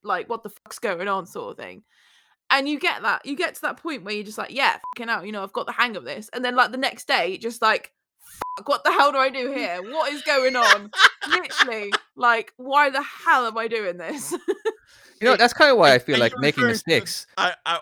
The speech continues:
Speaker 2: I was just gonna ask if, if she was referring to the day that she managed to not connect the rails and managed to bloody knacker the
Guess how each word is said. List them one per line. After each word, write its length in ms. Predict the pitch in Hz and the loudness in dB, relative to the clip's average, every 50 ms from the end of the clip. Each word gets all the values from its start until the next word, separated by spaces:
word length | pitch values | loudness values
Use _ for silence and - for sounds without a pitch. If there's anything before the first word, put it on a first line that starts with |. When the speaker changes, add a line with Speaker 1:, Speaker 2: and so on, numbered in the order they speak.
| - - | -2 -2
Speaker 2:
I 80 | 165 | -2
was 180 | 175 175 175 - | -2 -4 -6 -8
just 200 | - 170 - - | -10 -12 -12 -14
gonna 140 | 156 143 - _ - | -14 -14 -16 _ -6
ask 240 | - 156 156 - - | -6 -6 -6 -6 -8
if, 160 | 156 147 - - _ | -12 -14 -14 -14 _
if 140 | 175 165 151 | -10 -10 -10
she 160 | - - 165 | -10 -12 -12
was 220 | 151 151 151 - | -12 -12 -12 -12
referring 560 | 151 147 - - 165 143 143 143 143 147 147 156 | -12 -14 -10 -8 -6 -6 -6 -6 -8 -12 -14 -14
to 120 | - - | -16 -16
the 140 | 135 139 135 | -16 -16 -14
day 440 | 110 - 135 127 127 135 143 147 _ _ - - _ _ | -10 -8 -6 -6 -4 -4 -6 -8 _ _ -20 -20 _ _
that 180 | - 123 117 147 | -4 -4 -4 -6
she 140 | - - 147 | -10 -10 -8
managed 460 | 151 151 143 143 135 117 - - - | -6 -2 -2 -2 -2 -2 -4 -6 -4
to 260 | 285 147 143 135 131 _ _ _ _ _ _ | -2 -2 0 -2 -4 _ _ _ _ _ _
not 560 | 120 120 127 131 151 160 151 151 156 - 160 | -18 -14 -10 -4 0 2 2 2 2 -2 -8
connect 420 | - - 180 160 160 160 160 135 131 | -8 -4 -4 -2 -4 -4 -6 -8 -8
the 100 | 165 160 | -6 -6
rails 560 | 151 147 156 156 151 151 151 165 170 170 - | -2 0 2 2 2 2 0 -2 -2 -4 -4
and 220 | 202 151 156 156 | -4 -4 -4 -4
managed 320 | 151 147 151 165 - - - | -2 0 0 0 -2 -4 -8
to 80 | - 147 | -12 -12
bloody 380 | 135 160 180 151 135 139 135 | -12 -12 -14 -12 -12 -10 -10
knacker 480 | 139 147 147 147 147 - - - 160 143 | -6 -2 0 -2 -2 -2 -2 -4 -2 0
the 80 | 147 | -2